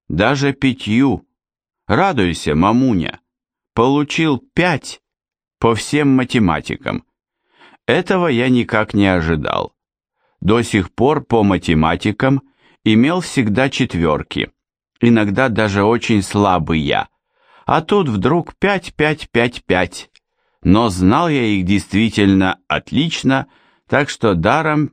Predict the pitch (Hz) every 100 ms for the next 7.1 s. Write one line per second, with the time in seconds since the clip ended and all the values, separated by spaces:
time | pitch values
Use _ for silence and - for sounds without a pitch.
0 | _ _ _ _ _ _ - 113 - 120
1 | 120 - 117 113 - _ _ _ 92 107
2 | - 92 90 - 57 52 - _ _ _
3 | _ _ _ _ _ _ _ _ _ -
4 | 127 175 165 - 50 50 50 50 - _
5 | _ _ _ _ _ _ _ _ 120 131
6 | - 110 104 110 107 - - 180 156 101
7 | 73